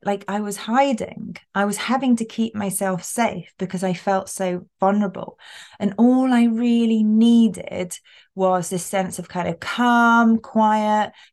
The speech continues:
to be soothed, seen, and kind of respected, and to be really nurtured.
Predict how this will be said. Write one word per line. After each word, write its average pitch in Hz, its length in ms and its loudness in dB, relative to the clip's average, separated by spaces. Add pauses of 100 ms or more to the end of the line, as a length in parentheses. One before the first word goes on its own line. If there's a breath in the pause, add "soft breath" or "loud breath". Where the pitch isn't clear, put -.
to 196 80 -10
be 185 140 -6
soothed, 208 640 -6
seen, 196 480 -4
and 175 140 -4
kind 185 160 -4
of 180 100 -8
respected, 180 880 -2
and 185 220 -6
to 190 80 -14
be 196 180 -4
really 190 260 -2
nurtured. 220 800 -2